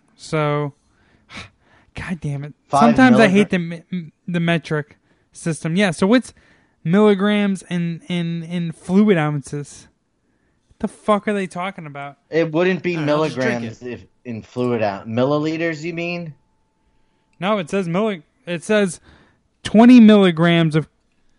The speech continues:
Speaker 1: T H C, comma, five milligrams dash serving.
Speaker 2: It means it's a total of twenty milligrams,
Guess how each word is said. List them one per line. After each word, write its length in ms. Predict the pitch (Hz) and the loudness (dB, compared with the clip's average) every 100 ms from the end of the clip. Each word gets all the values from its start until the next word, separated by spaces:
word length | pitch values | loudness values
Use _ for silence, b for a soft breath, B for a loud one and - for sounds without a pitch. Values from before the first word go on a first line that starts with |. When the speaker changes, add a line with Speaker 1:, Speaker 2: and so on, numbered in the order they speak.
| _ - | _ -6
Speaker 1:
T 220 | 208 214 | -2 2
H 180 | 202 147 | 0 -2
C, 440 | - 196 185 180 - _ _ _ _ _ _ _ _ _ _ _ _ _ _ - - _ _ _ _ _ _ _ _ - _ | -2 0 2 0 -6 _ _ _ _ _ _ _ _ _ _ _ _ _ _ -20 -20 _ _ _ _ _ _ _ _ -20 _
comma, 460 | - 190 185 185 180 | 0 2 4 4 0
five 340 | - 190 185 | 2 4 4
milligrams 840 | 185 185 165 175 175 170 170 147 _ _ _ _ _ _ _ _ | 4 2 0 -2 0 0 -2 -6 _ _ _ _ _ _ _ _
dash 320 | 175 160 160 | 2 2 0
serving. 480 | - 175 151 135 139 _ _ _ - - _ _ _ _ _ _ _ _ _ _ _ _ _ _ _ _ _ _ _ _ _ _ b b b _ | -2 -2 -2 -6 -16 _ _ _ -20 -20 _ _ _ _ _ _ _ _ _ _ _ _ _ _ _ _ _ _ _ _ _ _ b b b _
Speaker 2:
It 160 | 147 151 | -2 0
means 560 | 151 151 147 147 131 b b _ | 0 0 0 -2 -8 b b _
it's 200 | 131 127 | -6 -4
a 60 | 131 | -6
total 440 | - 151 175 170 | -2 -2 0 0
of 120 | 156 | -4
twenty 300 | - 147 143 | -6 -6 -4
milligrams, 960 | 139 120 113 101 101 98 95 92 95 | -2 -2 -2 -4 -6 -8 -8 -10 -16